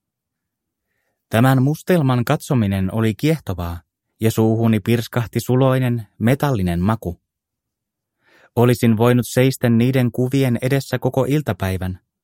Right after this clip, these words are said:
varsinkin sen yhden. Sitten isäntäni kertoi kutsuneensa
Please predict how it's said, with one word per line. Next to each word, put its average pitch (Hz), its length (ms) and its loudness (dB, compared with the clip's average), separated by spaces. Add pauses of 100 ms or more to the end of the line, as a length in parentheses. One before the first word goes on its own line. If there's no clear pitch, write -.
(180)
varsinkin 113 640 0
sen 104 200 -2
yhden. 90 440 -6 (1900)
Sitten 165 480 0
isäntäni 156 460 0
kertoi 147 400 0
kutsuneensa 131 720 -2